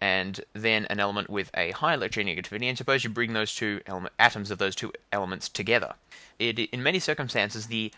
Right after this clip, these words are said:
higher electronegativity element will attract electrons away from the low electronegativity element, therefore forming two ions. The, the high electronegativity element will form a, an anion because it will be now negatively charged,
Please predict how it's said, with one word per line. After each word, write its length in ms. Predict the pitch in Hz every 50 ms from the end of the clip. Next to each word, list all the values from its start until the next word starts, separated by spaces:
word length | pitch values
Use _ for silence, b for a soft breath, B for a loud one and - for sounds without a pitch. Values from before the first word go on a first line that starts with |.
| B -
higher 400 | - - - 147 165 180 160 -
electronegativity 920 | - 110 107 110 - - 113 110 110 104 107 104 117 107 101 95 87 - -
element 400 | 127 135 120 98 90 113 - -
will 180 | 107 113 110 - -
attract 480 | - - - - 175 170 196 - -
electrons 520 | 127 117 101 110 - - 107 101 104 101 - -
away 380 | 101 95 101 127 165 165 143
from 260 | - - - 104 98 101
the 120 | 101 98
low 280 | 92 104 135 156 143 120
electronegativity 720 | 107 107 - 107 98 98 95 92 95 - - 90 90 85
element, 380 | 87 90 85 - - - - B B B B B B _
therefore 480 | 110 113 117 - - 110 101 101 101 B B B -
forming 640 | - - - 127 113 104 101 98 95 95 95 95 - _ - - -
two 180 | - - 110 104
ions. 460 | 110 123 - 95 80 82 95 - -
The, 140 | - 92 92
the 280 | - 87 90 87 90 B B B B B
high 280 | - - - 131 131 120
electronegativity 800 | 117 107 107 - 110 101 101 95 92 95 - 98 90 80 80 78
element 320 | 87 101 107 120 123 120
will 120 | 95 90
form 320 | - - 92 90 90 87 85
a, 100 | 85 - -
an 100 | 92 80
anion 540 | 85 113 117 104 87 92 98 104 131 160 165
because 260 | 123 - - 92 87
it 60 | -
will 80 | - 90
be 100 | 87 82
now 220 | 85 82 80 85
negatively 400 | 87 95 123 127 120 110 104 98
charged, 500 | - - - 95 98 95 101 - - B